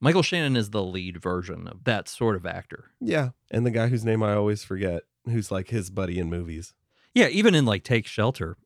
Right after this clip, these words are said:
Speaker 1: I was, uh, I was like, "This man is gonna snap."
Speaker 2: The guy who plays his friend in that.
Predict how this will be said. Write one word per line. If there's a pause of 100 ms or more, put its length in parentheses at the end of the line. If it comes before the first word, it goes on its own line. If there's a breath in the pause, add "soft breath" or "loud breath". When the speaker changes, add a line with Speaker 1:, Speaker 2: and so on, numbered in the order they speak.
(120)
Speaker 1:
I
was,
uh,
I
was
like,
"This
man
is
gonna
snap." (580)
Speaker 2:
The
guy
who
plays
his
friend
in
that.